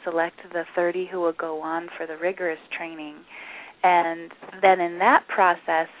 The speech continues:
each woman gets a mentor, an, an ed-, editorial mentor and a vision mentor.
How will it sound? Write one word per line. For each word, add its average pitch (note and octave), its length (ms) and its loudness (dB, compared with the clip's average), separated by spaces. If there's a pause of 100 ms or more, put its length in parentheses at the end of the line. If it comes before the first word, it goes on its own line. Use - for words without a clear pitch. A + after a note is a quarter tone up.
(220)
each G3 260 -8
woman F3 320 -6
gets E3 200 -10
a E3+ 60 -10
mentor, E3+ 640 -8 (280)
an, - 300 -16
an F3 240 -16
ed-, F3+ 260 -12
editorial F#3 540 -4
mentor E3+ 480 -8
and G3 220 -4
a A3+ 160 -8
vision A#3+ 340 -4
mentor. - 540 -10